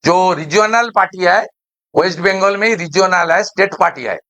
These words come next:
नाम एआईटीसी हो सकता है, लेकिन वो रीजनल पार्टी है। वो पार्टी पांच डिस्ट्रिक्ट में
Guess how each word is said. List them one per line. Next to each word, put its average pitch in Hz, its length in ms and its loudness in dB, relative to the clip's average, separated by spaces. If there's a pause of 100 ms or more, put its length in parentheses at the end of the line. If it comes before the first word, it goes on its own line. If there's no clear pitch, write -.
(340)
नाम 190 300 2
एआईटीसी 208 420 -2
हो 185 100 2
सकता 175 380 -2
है, 214 120 0
लेकिन 185 260 -8
वो 180 120 2
रीजनल 165 440 -2
पार्टी 127 300 -6
है। 80 100 -6 (640)
वो 160 120 2
पार्टी 185 520 0 (460)
पांच 202 360 0
डिस्ट्रिक्ट 175 560 -4
में 127 200 -4